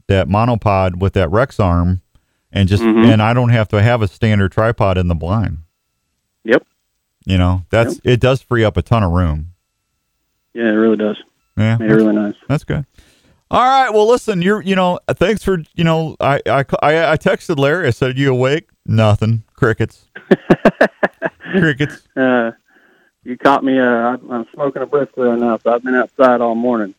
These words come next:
Speaker 1: Uh, uh, what have you been doing?
Speaker 2: Just smoking. Got a brisket on the smoker.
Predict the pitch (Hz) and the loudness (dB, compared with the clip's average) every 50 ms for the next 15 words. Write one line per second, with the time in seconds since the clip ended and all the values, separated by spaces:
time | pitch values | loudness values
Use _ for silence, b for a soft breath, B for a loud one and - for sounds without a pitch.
0 | _ _ _ _ 92 87 - 120 127 127 - 117 139 143 156 147 127 143 143 135 | _ _ _ _ -6 -4 0 0 0 0 0 0 -2 0 0 0 0 0 0 0
1 | 147 190 269 269 - 90 - _ _ _ _ _ _ _ _ _ _ _ _ _ | 0 -2 -4 -6 -8 -10 -12 _ _ _ _ _ _ _ _ _ _ _ _ _
2 | _ _ _ _ 131 127 131 - _ _ _ _ _ _ _ _ - 127 135 135 | _ _ _ _ -14 -14 -14 -14 _ _ _ _ _ _ _ _ -4 -4 -2 0
3 | - 135 135 131 123 - - - - - 127 135 131 123 120 139 156 - - 165 | 0 2 2 2 0 -2 -8 -10 -4 0 2 4 4 4 4 2 2 2 0 0
4 | 156 151 147 139 - - 156 156 165 - - 226 240 | 0 0 0 -2 0 2 2 2 2 0 -2 -6 -6